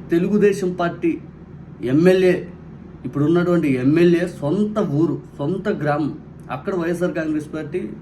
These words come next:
కంచుకోట లాంటి తెలుగుదేశం పార్టీ ప్రాంతంలో కూడా నిన్న గెలిచింది. ఎక్కడంటే బాపట్ల, ఇది మనం చూడండి.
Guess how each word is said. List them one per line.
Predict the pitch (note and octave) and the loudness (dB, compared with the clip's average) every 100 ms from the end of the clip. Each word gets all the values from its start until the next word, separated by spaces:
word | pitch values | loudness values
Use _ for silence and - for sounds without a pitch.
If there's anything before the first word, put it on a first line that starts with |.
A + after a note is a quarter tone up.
| - - - - | -18 -18 -10 -4
కంచుకోట | F3 F3+ G3+ G3 F3 | -2 -2 0 0 2
లాంటి | F3 C#3+ | 0 0
తెలుగుదేశం | D#3 E3 E3 D3+ | 0 2 2 0
పార్టీ | D3+ D3 | -4 -4
ప్రాంతంలో | C#3 C#3 C#3 C#3+ C#3+ | -4 -2 -2 -2 -4
కూడా | E3+ | -2
నిన్న | D3+ C3+ B2 B2+ - - - A#2+ | 0 0 -2 -8 -12 -18 -12 -4
గెలిచింది. | C3 A#2+ G2+ - - - - - | -2 -2 -4 -6 -14 -16 -16 -10
ఎక్కడంటే | C3 E3+ F3 G#3 | -2 2 2 0
బాపట్ల, | C3+ B2 D#3 - - - - | -2 0 0 0 -4 -6 -10
ఇది | B2+ | -6
మనం | A#2+ A#2+ C3+ | -4 -4 -2
చూడండి. | C#3 D3 | -2 -2